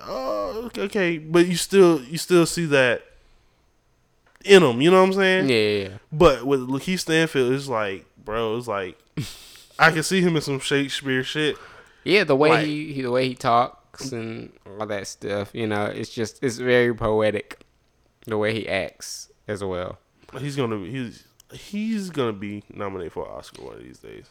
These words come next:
Speaker 2: But, you know, I'm always curious because, you know, most
Speaker 1: I
Speaker 2: of the
Speaker 1: would like
Speaker 2: time,
Speaker 1: to see that.
Speaker 2: most of the time Hollywood is, they're trying to find people who are, like, leading men
Speaker 1: Mm-hmm.
Speaker 2: or leading actresses, leading women or whatever.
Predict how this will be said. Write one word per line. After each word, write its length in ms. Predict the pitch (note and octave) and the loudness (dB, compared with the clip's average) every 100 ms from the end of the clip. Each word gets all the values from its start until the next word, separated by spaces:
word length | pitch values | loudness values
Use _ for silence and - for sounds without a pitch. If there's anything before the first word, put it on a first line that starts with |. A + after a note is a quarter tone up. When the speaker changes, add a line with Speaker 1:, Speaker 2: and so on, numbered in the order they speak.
| - | -20
Speaker 2:
But, 300 | G2 D3 D3 | -6 -4 -2
you 80 | E3+ | 0
know, 120 | C#3 | 2
I'm 200 | C#3 F3 | 2 4
always 380 | F3+ D#3 C3+ - | 6 6 2 -4
curious 520 | - C3+ C#3 C3+ - | -6 -4 -2 -4 -6
because, 340 | A#2+ B2 A#2+ | -6 -4 -4
you 80 | C#3+ | -4
know, 100 | C3 | -2
most 200 | C#3 D3+ | 0 0
Speaker 1:
I 60 | A2+ | -2
Speaker 2:
of 20 | |
the 40 | A2+ | -4
Speaker 1:
would 60 | |
like 80 | B2 | -4
Speaker 2:
time, 100 | B2 | -6
Speaker 1:
to 40 | B2 | -10
see 120 | F#2+ | -14
that. 180 | F2 - _ _ | -16 -16 _ _
Speaker 2:
most 220 | D3+ F#3+ F#3 | 2 2 0
of 40 | |
the 40 | D#3 | -2
time 200 | D3 C#3+ | 0 2
Hollywood 580 | C3+ C#3 C3+ B2 A#2+ A#2 | 2 2 0 -2 -4 -6
is, 240 | G2+ G2+ - | -8 -10 -14
they're 140 | A2+ | -14
trying 240 | A2 A2+ A2 | -4 -2 -2
to 60 | |
find 400 | - G#2 G2+ G2+ | -2 -2 -2 -4
people 320 | G2 F#2+ F#2 F#2 | -8 -8 -8 -8
who 160 | F2+ | -6
are, 120 | F2 | -4
like, 380 | D2+ D2 D#2+ - _ _ _ _ _ - | -4 -6 -10 -16 _ _ _ _ _ -8
leading 420 | A2+ B2 A2 G2+ | -6 -4 -6 -4
men 400 | G2+ F#2 F2+ F#2 - | -4 -4 -8 -10 -12
Speaker 1:
Mm-hmm. 340 | C3 C#3 F3 _ _ _ - | -8 -8 -8 _ _ _ -12
Speaker 2:
or 60 | G2+ | -8
leading 400 | A2 A2 G#2 - | -8 -6 -8 -10
actresses, 580 | F2+ - - - G2 - | -16 -18 -20 -18 -18 -14
leading 280 | A2+ G#2 G2+ | -12 -10 -10
women 260 | G2 F#2+ | -10 -12
or 120 | F#2 | -12
whatever. 480 | F#2+ F#2+ F#2 F2+ F#2 | -10 -8 -10 -10 -16